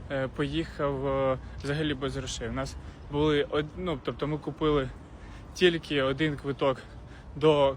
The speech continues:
Кишинєва, з Києва до Кишинєва. Більше ми грошей не брали, взагалі нуль. І мені було цікаво, наскільки ми зможемо, е,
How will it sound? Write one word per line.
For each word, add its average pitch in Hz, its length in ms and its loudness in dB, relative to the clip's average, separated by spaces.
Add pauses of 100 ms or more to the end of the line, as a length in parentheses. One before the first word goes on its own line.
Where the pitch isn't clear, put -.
Кишинєва, 143 500 -2
з - 80 -8
Києва 143 260 -2
до 135 120 -6
Кишинєва. 208 520 -4 (400)
Більше 175 280 4
ми 170 120 0
грошей 147 360 -2
не 156 140 -2
брали, 131 320 4
взагалі 139 440 -2
нуль. 139 240 0 (1300)
І 165 260 4 (360)
мені 160 200 0
було 170 220 2
цікаво, 147 380 2
наскільки 165 500 0
ми 160 180 0
зможемо, 143 500 -4 (1000)
е, 131 240 0